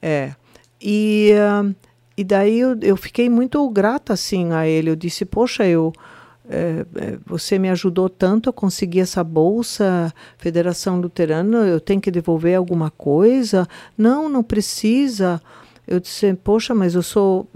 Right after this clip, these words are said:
realmente muito agradecida que você me auxiliou ali." Aí disse, "Mas você pode me ajudar, sim."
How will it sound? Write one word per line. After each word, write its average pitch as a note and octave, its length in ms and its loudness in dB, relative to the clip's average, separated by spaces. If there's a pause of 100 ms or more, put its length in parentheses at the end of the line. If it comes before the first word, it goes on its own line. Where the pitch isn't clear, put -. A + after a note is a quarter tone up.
(180)
realmente B3 400 0
muito G#3 200 4
agradecida A#3+ 800 4
que G3+ 220 0
você F3 460 -2
me F3 100 0
auxiliou F3 640 2
ali." G#3 320 -2 (680)
Aí F#3+ 120 -4
disse, G#3 340 -2
"Mas G#3 240 2
você F3+ 260 -2
pode E3 680 -2
me A#3+ 160 2
ajudar, C4 480 2
sim." A3+ 400 -2